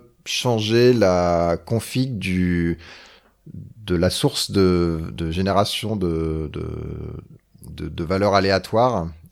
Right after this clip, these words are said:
euh, pour utiliser urandom, qui est la version,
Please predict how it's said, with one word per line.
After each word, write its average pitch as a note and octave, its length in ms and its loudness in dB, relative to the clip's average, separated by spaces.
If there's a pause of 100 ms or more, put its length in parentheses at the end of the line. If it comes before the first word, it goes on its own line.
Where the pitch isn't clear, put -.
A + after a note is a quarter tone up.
euh, D#2+ 220 -6
pour F#2 200 -2
utiliser F#2 520 0
urandom, G#2+ 840 4
qui F2+ 240 -4
est G2 60 2
la F2 120 0
version, G#2+ 680 -4